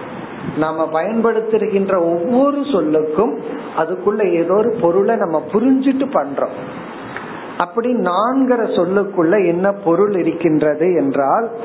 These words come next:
நம்ம தத்துவ விசாரத்துல இரண்டு பொருள்கள் உள்ளதுன்னு பார்த்திருக்கோம். ஒன்று ஆத்மா, இனி ஒன்று அனாத்மா.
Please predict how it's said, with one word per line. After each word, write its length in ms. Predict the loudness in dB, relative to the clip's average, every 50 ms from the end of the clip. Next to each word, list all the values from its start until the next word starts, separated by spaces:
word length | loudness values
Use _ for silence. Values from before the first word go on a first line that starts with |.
| -8 -8 -8 -10 -12 -12 -12 -12 -12 -12 -6 -2
நம்ம 200 | -2 -2 0 0 -2 -2
தத்துவ 420 | -2 -2 -2 -2 0 2 4 4 4
விசாரத்துல 840 | 2 0 0 2 2 4 4 4 2 0 0 -2 -2 0 0 2 2 2
இரண்டு 560 | 4 4 4 2 2 0 -2 -4 -2 0 0 0
பொருள்கள் 640 | 2 2 2 2 2 2 0 0 0 0 0 0 0
உள்ளதுன்னு 560 | 0 2 4 4 4 2 2 0 0 0 0 0
பார்த்திருக்கோம். 640 | 0 -2 0 -2 -4 -4 -4 -4 -4 -4 -4 -4 -6 -10 -10 -10 -10 -10 -12 -12 -14 -14 -12 -12 -8 -4
ஒன்று 640 | -2 0 0 0 0 -2 -2 0 0 2 2 2 4 2 2 0 -2 -2 -2 0 0 0
ஆத்மா, 580 | 0 -2 -2 -4 -6 -4 0 0 2 2 2 0 -2 -4 -6 -8 -10 -12 -12 -12 -14 -14 -8 -2 2
இனி 340 | 2 4 4 4 2 2 2 2
ஒன்று 420 | 2 0 0 -2 0 0 2 2 2 0 -2 -4 -4
அனாத்மா. 880 | -4 -2 -2 0 0 0 0 0 -2 -4 -6 -8 -8 -4 -2 0 0 0